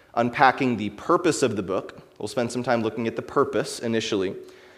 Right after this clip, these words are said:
Then we'll walk through the outline of the book and kinda go through the content of each of the chapters at a very high level. And at the end, assuming that I've left myself a little bit of time, I'm gonna go through a couple conclusions for us based on what we've seen. So,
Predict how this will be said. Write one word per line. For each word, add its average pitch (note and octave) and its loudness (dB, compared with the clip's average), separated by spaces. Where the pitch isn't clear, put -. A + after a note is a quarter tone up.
Then B2+ 4
we'll D3+ 8
walk C3+ 6
through C3 0
the G#2+ -6
outline C3+ 4
of C#3 0
the C3+ -4
book C#3 4
and G#2 -4
kinda G#2 -2
go G2+ 0
through G#2 -4
the F2+ -8
content A#2 0
of - -4
each - -4
of F#2+ 0
the F#2+ -6
chapters A#2+ 0
at F#2 -2
a F#2 -2
very F#2+ 0
high A2 2
level. A2 0
And G#2 0
at - 0
the G2+ -8
end, B2 4
assuming A#2+ -4
that G2+ 2
I've F#2 -2
left G2+ -2
myself G2+ -6
a G2 -4
little G#2 -2
bit G2+ -2
of F#2 -6
time, F2+ -6
I'm F#2+ -10
gonna F#2+ -8
go G2+ -2
through G2+ -4
a F#2 -4
couple G2+ -2
conclusions G2+ -4
for G2 0
us F#2 0
based F#2+ -6
on F2+ -8
what F2+ -8
we've F2 -12
seen. - -12
So, - 4